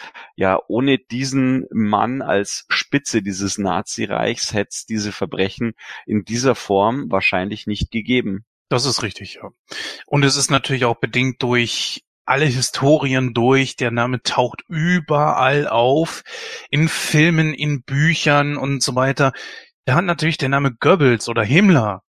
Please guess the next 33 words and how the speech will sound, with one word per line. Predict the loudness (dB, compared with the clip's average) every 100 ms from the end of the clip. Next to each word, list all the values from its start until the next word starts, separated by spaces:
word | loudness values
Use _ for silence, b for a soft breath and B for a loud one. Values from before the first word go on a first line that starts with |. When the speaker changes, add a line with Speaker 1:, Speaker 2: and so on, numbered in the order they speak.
| _ -2
Speaker 2:
eher | 0 2
immer | 0
so | 0
eine | -2 -2
zweitrangige | 0 0 -2 -2 -2 -2 0 0 0 0 0 0 -2
Position. | -4 -2 0 -2 -2 -4 -6 -10 -18 B B B B B _ _
Taucht | 0 4 4 2
natürlich | 0 2 2 2
auch | 4
auf, | 4 4 0 -8
ist | -6 -4 -2
natürlich | 0 2
nicht | 0 2
unwichtig, | 2 2 2 -4 -12 -6
ist | -4
ganz | -2 -4 -2
klar. | -2 -2 -4 _
Das | -4 -2 0
waren | 0 0 -6 -10 _ -8
die | 0
Nummer | 2 2
zwei | 0 2 4 4
und | 2
Nummer | 0 0
drei | 0 2 4
hinter | 4 4 2 2 2
Adolf | 2 0 0
Hitler. | 0 -2 -8 -12 B B -2
Aber | 0 0
trotzdem | 0 -2 0 0 0 0 -2 -6
sind | -2 0 0
sie | -2 -4 0
eher | 0 2 2 2 2 2 0 -2